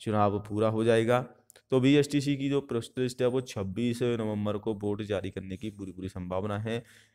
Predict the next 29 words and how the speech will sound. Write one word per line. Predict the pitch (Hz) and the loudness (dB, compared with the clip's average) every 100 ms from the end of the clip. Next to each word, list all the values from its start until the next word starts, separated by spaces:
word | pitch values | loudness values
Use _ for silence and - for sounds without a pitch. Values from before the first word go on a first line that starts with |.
| _ _ _ 113 | _ _ _ 0
लिस्ट | 113 131 147 | 2 2 2
का | 143 | 4
कार्य | 135 135 | 6 6
पूरा | 131 127 | 4 4
हो | 120 123 | 4 2
चुका | 127 123 | 2 2
है, | 123 | 2
सिर्फ | 123 110 | 0 -4
जारी | 98 95 107 | 2 2 2
किए | 113 | -2
जाने | 107 110 | -2 -2
का | 107 | -2
कार्य | 101 101 | -2 -2
बाकी | 95 95 113 | -2 -4 -4
है। | 117 113 | -6 -4
जनरल | 101 101 117 | -4 -4 -6
कैटेगरी | - 104 98 101 | -2 -4 -4 -4
में | 104 | -4
चार | 98 95 | -2 -4
सौ | 92 95 | -2 -4
तेईस | - 95 | -4 -4
से | 95 | -4
चार | - 92 | -4 -2
सौ | 95 | -2
पैंतीस, | 104 104 113 110 | -4 -4 -6 -4
ओबीसी | 101 104 104 | -2 -2 -4
में | 101 95 | -8 -6
तीन | 98 | -8
सौ, | - 101 101 | -6 -6 -6